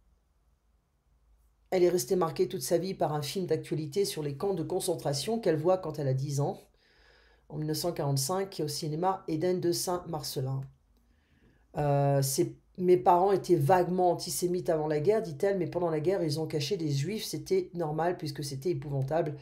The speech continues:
Après, ils sont redevenus vaguement antisémites alors que pendant la guerre, ils ont failli tous nous faire tuer, les enfants et eux-mêmes, pour cacher des gens qu'ils estimaient. »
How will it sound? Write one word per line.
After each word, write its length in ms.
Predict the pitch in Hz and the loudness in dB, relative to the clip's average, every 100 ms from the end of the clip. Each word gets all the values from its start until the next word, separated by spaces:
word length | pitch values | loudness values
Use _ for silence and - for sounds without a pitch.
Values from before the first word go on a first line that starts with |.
| - - - - | -18 -20 -20 -6
Après, 260 | 135 180 | -2 4
ils 60 | 175 | 4
sont 200 | - 156 | 4 2
redevenus 480 | 175 175 160 165 160 | 4 4 2 -2 0
vaguement 540 | 175 165 165 160 - | 0 0 -2 -2 0
antisémites 640 | 196 190 151 165 160 190 160 | 0 0 -6 -4 -2 -2 0
alors 300 | 160 170 - | 2 0 4
que 80 | |
pendant 320 | 180 175 156 143 | 2 4 0 2
la 100 | 135 | 2
guerre, 300 | 160 175 156 | 4 4 4
ils 160 | 139 | 2
ont 60 | 139 | 0
failli 360 | 143 160 190 - - - - | -2 -4 -4 -12 -20 -20 -10
tous 240 | 240 233 | -6 -4
nous 80 | 208 | 0
faire 200 | 202 185 | 2 0
tuer, 340 | - 170 190 | 0 2 4
les 160 | 175 156 | 4 0
enfants 320 | 143 135 190 | -2 0 0
et 80 | 165 | 0
eux-mêmes, 300 | 151 175 190 | 0 0 0
pour 160 | 165 143 | -4 -4
cacher 240 | 147 185 | -2 0
des 100 | 156 | 0
gens 160 | 170 196 | -2 -4
qu'ils 380 | - 190 165 | -6 -4 0
estimaient. » 480 | 175 - 156 139 135 | 0 0 -4 -2 -2